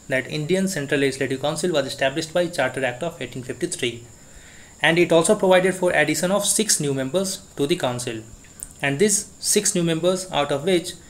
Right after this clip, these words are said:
four members were to be appointed by local governments of Madras, Bombay, Bengal and Agra. Thus,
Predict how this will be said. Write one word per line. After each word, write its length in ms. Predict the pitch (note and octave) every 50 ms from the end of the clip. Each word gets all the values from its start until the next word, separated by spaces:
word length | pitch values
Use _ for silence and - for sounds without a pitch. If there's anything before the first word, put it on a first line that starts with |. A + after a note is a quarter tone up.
| - - - - -
four 380 | - - - F3 G3 G#3 G#3
members 500 | F#3+ F3+ F3+ F3 E3+ F3+ F#3 F3+ - -
were 140 | D#3 D3+ C#3+
to 100 | D3+ C#3+
be 80 | C#3+ C#3+
appointed 460 | C#3 C#3+ D3+ D#3 D#3 D#3 F3+ F3+ E3
by 220 | F3+ F3+ F#3 F#3 F#3 - - - - - -
local 420 | D3 C#3 D#3 E3+ D#3+ - G3 F#3
governments 580 | D3+ C#3+ C3+ C3+ C3+ C#3 E3 F#3 G3 F#3+ - - -
of 180 | C3+ C3 - -
Madras, 520 | F3 D#3+ B2 B2+ C#3+ D#3 F#3 F#3 - - - - -
Bombay, 360 | B2+ B2 B2+ B2+ C3 D#3+ E3+
Bengal 420 | C#3 C3 B2+ B2 B2+ B2 B2 B2 B2
and 160 | E3 F3+ G#3 G3+ - - - - - - - C3
Agra. 460 | B2 A#2+ A#2+ A#2+ A#2+ A2+ - - - - - - - - - - - - - - - - - - - - -
Thus, 460 | C#3 C3+ F#3 F#3+ F#3+ F#3 - - -